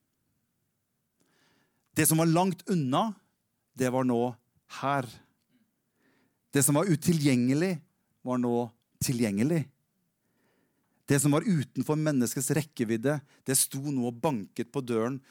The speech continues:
og du og jeg kunne få lov til å invitere det inn i våre egne liv. Evangeliet er gode nyheter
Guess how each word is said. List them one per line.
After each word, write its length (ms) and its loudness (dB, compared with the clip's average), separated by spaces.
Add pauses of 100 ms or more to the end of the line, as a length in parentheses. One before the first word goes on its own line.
(140)
og 80 -8
du 300 -4
og 100 -2
jeg 160 -8
kunne 240 -10
få 80 -8
lov 160 -8
til 80 -10
å 60 -8
invitere 500 -8
det 140 -10 (100)
inn 220 -4 (500)
i 80 -4
våre 320 -4
egne 240 -6
liv. 240 -8 (4000)
Evangeliet 720 -2 (1400)
er 240 -8 (160)
gode 540 -4 (260)
nyheter 640 -6